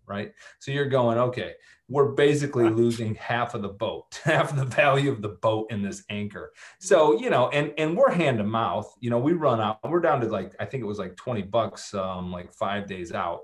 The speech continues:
Speaker 1: from finishing the trip 'cause we couldn't get to any cash machines. That was the other, that wasn't completely because we were impoverished, but we couldn't get the cash machines. We didn't have a ton of funds.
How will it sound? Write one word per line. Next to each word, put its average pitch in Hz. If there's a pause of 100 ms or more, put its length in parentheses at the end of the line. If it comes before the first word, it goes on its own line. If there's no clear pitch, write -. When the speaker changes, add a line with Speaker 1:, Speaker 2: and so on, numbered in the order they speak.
Speaker 1:
from 92
finishing 98
the 82
trip 90 (280)
'cause 117
we 117
couldn't 143
get 113
to 117
any 104
cash 120
machines. - (260)
That 123
was 113
the 101
other, 98 (320)
that 139
wasn't 165
completely 151
because 113
we 98
were 92 (260)
impoverished, 104
but 98
we 110
couldn't 135
get 113
the -
cash 135
machines. - (420)
We 127
didn't 131
have 107
a -
ton 151
of 107
funds. -